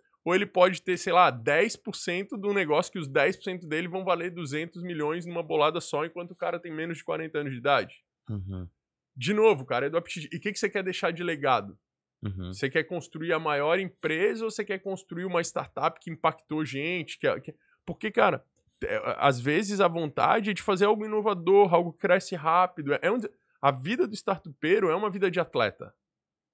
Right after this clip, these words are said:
Speaker 1: E às vezes você quer a adrenalina do atleta, entende? É,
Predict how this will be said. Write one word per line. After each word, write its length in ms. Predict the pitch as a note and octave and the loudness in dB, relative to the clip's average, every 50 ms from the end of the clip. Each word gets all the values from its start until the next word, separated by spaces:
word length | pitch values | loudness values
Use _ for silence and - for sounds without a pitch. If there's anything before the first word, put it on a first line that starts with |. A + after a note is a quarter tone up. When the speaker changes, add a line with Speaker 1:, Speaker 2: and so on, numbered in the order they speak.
| _ | _
Speaker 1:
E 80 | - D#3 | 0 0
às 100 | E3+ C3+ | 0 2
vezes 200 | D3+ F3 - - | 0 -2 -2 -2
você 100 | A3+ - | -2 -2
quer 140 | - - A3 | -2 -2 -2
a 60 | G#3+ | -2
adrenalina 600 | G#3+ F#3+ G3+ G#3 G#3 G#3 G3 F3+ F3 F#3 F#3+ F#3+ | -2 -4 -4 -2 0 0 -2 -2 -2 -4 -6 -6
do 80 | F#3 G3+ | -4 -4
atleta, 460 | G#3 G3+ - - - - A3+ - - C#3 | -6 -6 -4 -2 -2 -2 -2 -2 -6 -10
entende? 500 | A2+ - - D#3 F3+ F#3+ - - - - _ _ _ _ _ _ _ _ _ - | -10 -10 -10 -10 -8 -10 -10 -12 -16 -18 _ _ _ _ _ _ _ _ _ -6
É, 440 | B2 A#2 A#2+ B2 A#2 A2+ G#2+ D#2+ | -4 -2 0 0 0 0 -2 -4